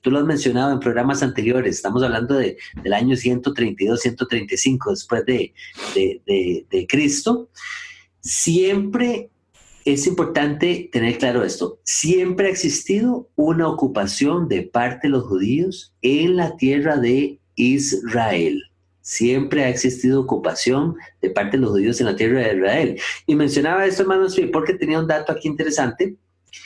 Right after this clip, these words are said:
Eh, me encontré con una, eh, un dato acerca de pequeñas comunidades de judíos que llevaban siglos habitando, habitando la tierra. Y,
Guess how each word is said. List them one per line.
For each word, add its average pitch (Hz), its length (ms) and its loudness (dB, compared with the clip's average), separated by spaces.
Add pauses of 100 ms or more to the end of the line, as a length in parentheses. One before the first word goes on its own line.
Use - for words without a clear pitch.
(320)
Eh, 123 460 2
me 135 120 4
encontré 127 400 0
con 160 260 2
una, 139 540 2 (580)
eh, 95 480 2
un 135 100 2
dato 147 240 0
acerca 151 340 0
de 113 120 0
pequeñas 202 680 0
comunidades 147 1000 0
de 113 100 -2
judíos 147 680 0 (180)
que 143 140 2
llevaban 139 520 2
siglos - 800 -2
habitando, 131 960 0 (540)
habitando 113 500 2
la 104 180 0
tierra. 85 460 -2
Y, 123 320 2